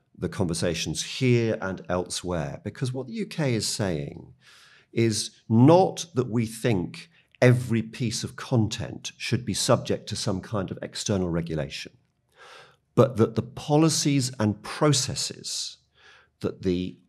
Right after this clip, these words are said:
online user-generated social media companies put in place need to have,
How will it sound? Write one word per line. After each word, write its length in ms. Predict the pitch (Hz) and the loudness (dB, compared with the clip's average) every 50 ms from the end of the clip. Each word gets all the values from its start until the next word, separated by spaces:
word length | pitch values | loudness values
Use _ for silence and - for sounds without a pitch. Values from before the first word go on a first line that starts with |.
| _ - | _ 4
online 920 | 107 110 120 120 120 113 107 98 90 87 85 82 80 76 76 73 80 85 - - _ _ _ _ _ | 6 8 8 10 8 8 8 8 6 6 4 4 2 2 0 -2 -4 -6 -10 -18 _ _ _ _ _
user-generated 960 | - 87 95 110 110 110 113 80 98 104 98 95 90 87 85 82 82 - - | -6 0 2 2 4 4 2 2 2 2 4 4 4 2 2 0 0 -4 -6
social 420 | - - - 104 110 107 - - 104 | -4 -2 0 0 0 0 0 -2 0
media 260 | 98 98 92 85 85 | 0 0 0 -2 -4
companies 440 | 82 - 90 87 82 - 85 82 82 | -4 -4 -6 -6 -4 -4 -6 -6 -6
put 280 | - - - 87 - | -8 -10 -10 -8 -8
in 160 | - 82 80 80 | -6 -6 -8 -8
place 720 | - - - 131 123 82 65 - - - - - - - _ _ - - - _ - | -8 -2 2 2 2 2 2 -2 -6 -6 -6 -6 -8 -10 _ _ -20 -20 -20 _ -2
need 400 | 98 95 101 110 113 110 113 110 110 - | 0 4 6 8 8 8 8 6 4 -2
to 80 | 117 | -4
have, 680 | - - - 117 104 90 82 76 73 - - - - | -4 -4 -4 -2 -2 0 -2 -2 -4 -8 -14 -16 -16